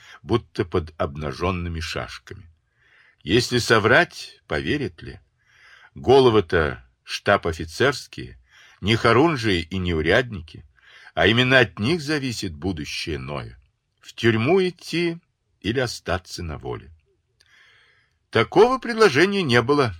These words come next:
потому как полк весь развалился. Какой же я был бы командир полка? Тут и Сазонов подал голос. Да подлинно так. Казаки мы сказали Ленину,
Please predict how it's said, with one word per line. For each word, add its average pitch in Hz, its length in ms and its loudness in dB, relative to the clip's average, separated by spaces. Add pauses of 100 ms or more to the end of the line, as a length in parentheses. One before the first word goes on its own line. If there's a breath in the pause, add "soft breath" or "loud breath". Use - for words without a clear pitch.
потому 82 400 -8
как 87 300 -6
полк 135 420 0
весь 90 500 -6
развалился. 90 840 -4 (580 soft breath)
Какой 170 380 6
же 123 140 4
я 110 80 8
был 101 240 0
бы 90 160 -2
командир 85 500 -4
полка? 67 540 -10 (960 loud breath)
Тут 165 240 0
и 202 80 2
Сазонов 113 640 2
подал 85 380 -2
голос. 73 560 -8 (360 soft breath)
Да 120 200 2
подлинно 143 500 2
так. 95 420 -4 (560 loud breath)
Казаки 120 640 2
мы 131 320 2
сказали 95 800 0
Ленину, 64 600 -2